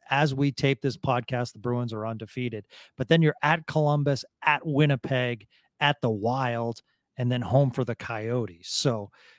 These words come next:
it's not like the gauntlet has hit yet for the Stars as far as, you know, top tier teams before you get to the Avalanche at home.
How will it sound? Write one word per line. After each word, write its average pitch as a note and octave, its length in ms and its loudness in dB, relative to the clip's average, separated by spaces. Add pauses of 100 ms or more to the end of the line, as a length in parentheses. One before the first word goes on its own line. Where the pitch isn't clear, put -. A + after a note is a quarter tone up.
(120)
it's - 180 -8
not D3+ 360 4
like C#3+ 240 0
the - 80 -6
gauntlet C3 540 0
has G2+ 200 -10
hit E3+ 240 -2
yet A2 320 -8
for A#2+ 220 -4
the G#2 80 -10
Stars A2+ 600 -2
as G#2+ 120 -10
far G#2+ 400 -8
as, G2 240 -10 (400)
you C3+ 80 -4
know, G2+ 320 -10 (160)
top - 360 0
tier A2 280 -4
teams F#2 520 -8
before A2+ 360 -6
you G#2+ 120 -4
get G#2 220 -6
to A2+ 100 -8
the G#2+ 140 -6
Avalanche F#2+ 540 -10
at F#2+ 120 -12
home. F2+ 260 -16